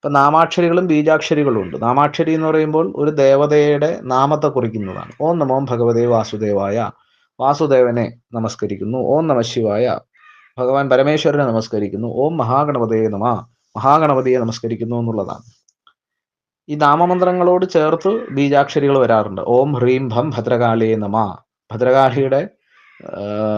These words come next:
നാമബീജാക്ഷരികൾ ചേർന്നിട്ടുള്ള മന്ത്രമാണ്. ഓം ഹ്രീം ഭം എന്നുള്ളതാണ് അതിലെ ബീജാക്ഷരികൾ. ഭദ്രകാളിയെ നമ എന്നുള്ളതാണ് നാമാക്ഷരി. ഐശ്വര്യദായക മന്ത്രമാണ്, അഭിവൃദ്ധി ഉണ്ടാകുന്ന മന്ത്രമാണ്. ഗുരുവിൻ്റെ പരമ്പരയുടെ ഉപദേശത്തോടെ ചെയ്യേണ്ട ഒരു മന്ത്രം കൂടിയാണ്.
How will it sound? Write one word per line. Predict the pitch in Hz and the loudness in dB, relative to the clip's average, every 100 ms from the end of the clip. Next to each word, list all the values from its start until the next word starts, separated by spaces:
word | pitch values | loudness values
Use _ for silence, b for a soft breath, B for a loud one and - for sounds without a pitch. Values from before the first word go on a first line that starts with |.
| 104 95 - - - | -4 -8 -16 -20 -6
നാമബീജാക്ഷരികൾ | 120 123 143 147 131 131 131 - 139 139 139 | 2 2 4 2 2 2 2 2 -2 0 0
ചേർന്നിട്ടുള്ള | 131 123 127 131 | 0 0 -2 -2
മന്ത്രമാണ്. | 120 117 110 98 - 110 | 0 0 -2 -4 -2 2
ഓം | 127 156 | 2 0
ഹ്രീം | 113 113 117 135 113 | -4 0 0 0 -2
ഭം | 117 104 - _ _ _ - | -2 -2 -6 _ _ _ -10
എന്നുള്ളതാണ് | 113 131 135 131 | -6 0 2 4
അതിലെ | 127 127 | 2 2
ബീജാക്ഷരികൾ. | 120 110 113 - 104 98 - | 2 2 0 0 -6 -8 -8
ഭദ്രകാളിയെ | 110 117 127 135 139 143 | -6 0 2 2 2 0
നമ | 135 123 - | 0 -2 -4
എന്നുള്ളതാണ് | 117 117 117 113 113 | -4 -2 -2 -2 -4
നാമാക്ഷരി. | 104 104 107 - 87 - | -4 -6 -8 -10 -12 -8
ഐശ്വര്യദായക | 110 - 135 135 131 131 131 131 | -6 -2 0 2 2 2 2 -2
മന്ത്രമാണ്, | 117 117 117 110 117 | -2 -2 -2 -4 -6
അഭിവൃദ്ധി | 101 120 127 127 | -6 -2 -2 -2
ഉണ്ടാകുന്ന | 131 127 123 123 | -4 0 0 0
മന്ത്രമാണ്. | 120 113 113 107 113 180 _ _ _ _ _ _ 156 | -2 -2 -2 -2 -4 -10 _ _ _ _ _ _ -2
ഗുരുവിൻ്റെ | 156 160 160 156 175 | 2 4 2 2 2
പരമ്പരയുടെ | 156 147 147 151 156 | 4 2 2 2 2
ഉപദേശത്തോടെ | 135 139 143 147 139 135 180 294 _ | 2 2 0 0 0 0 -2 -6 _
ചെയ്യേണ്ട | 131 131 135 135 | -2 0 0 0
ഒരു | 127 | -2
മന്ത്രം | 117 113 110 | -2 -2 -2
കൂടിയാണ്. | 104 95 - | -4 -6 -10